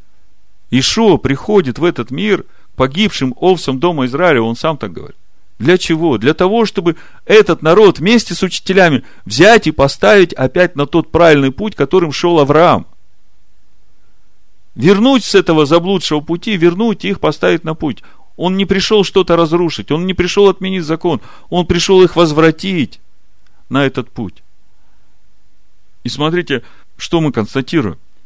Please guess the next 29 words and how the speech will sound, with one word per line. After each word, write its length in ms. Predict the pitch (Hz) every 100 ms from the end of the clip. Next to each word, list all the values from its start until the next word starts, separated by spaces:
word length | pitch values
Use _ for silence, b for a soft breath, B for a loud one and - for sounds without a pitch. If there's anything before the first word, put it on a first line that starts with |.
| -
Состояние 640 | - 127 160 170 143 110 113
народа, 320 | 147 143 92
вот 180 | 101 120
я 100 | 127
несколько 440 | 120 - 120 120
мест 200 | 117 -
Писания 440 | 120 - 120 95
вам 160 | 87 90
прочитаю. 560 | 107 113 - 170 131 b b b b
То 80 | 147
есть, 240 | 143 -
э, 300 | 143 139 139 -
я 180 | 127 160
щас 160 | 156
перехожу 500 | - 151 143 151 147
как 180 | 127 135
бы 100 | 127
на 120 | 135
наш 240 | 151 123 -
сегодняшний 600 | 156 180 147 95 - 101
день. 220 | 92 76 b b b - - - -
Там, 200 | 147 151
мы 100 | 127
знаем, 240 | 127 139
в 40 | 110
пустыне 400 | 117 - 139 95
были 240 | 107 120
змеи, 480 | 104 143 160 147 127 b b b
мор, 520 | 95 139 160 139